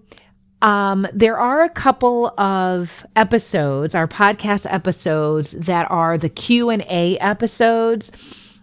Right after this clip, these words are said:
And there are two episodes in particular that deal with parenting questions.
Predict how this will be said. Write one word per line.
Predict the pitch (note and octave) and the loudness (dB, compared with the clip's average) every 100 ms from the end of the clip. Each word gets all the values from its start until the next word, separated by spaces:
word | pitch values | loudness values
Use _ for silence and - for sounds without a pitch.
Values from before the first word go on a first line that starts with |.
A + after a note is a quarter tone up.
| - G#3+ | -4 2
And | G3+ F#3+ F#3 F#3 F3+ - | 2 2 0 0 -2 -4
there | F3 G3+ G3 | 0 2 2
are | G3 F#3+ | -2 -2
two | F#3 - D4+ D#4 | -2 -2 0 2
episodes | C#4+ C4 B3+ A3+ G#3 | 2 0 0 0 0
in | F#3+ | -2
particular | G3 - F#3 G#3 F#3+ E3+ | -2 -2 0 2 2 0
that | F3+ D3 D#3+ | 0 0 -2
deal | F#3+ G3 G3 F#3 | 0 2 2 0
with | E3 F3+ E3+ E3 - - | 0 0 2 0 -6 -8
parenting | G#3+ G3+ G3+ G3 G#3 F#3 | -2 0 0 -2 -2 -2
questions. | G3+ F#3 - F#3+ F3+ E3+ E3+ E3 | 0 0 -2 -4 -2 -2 -4 -4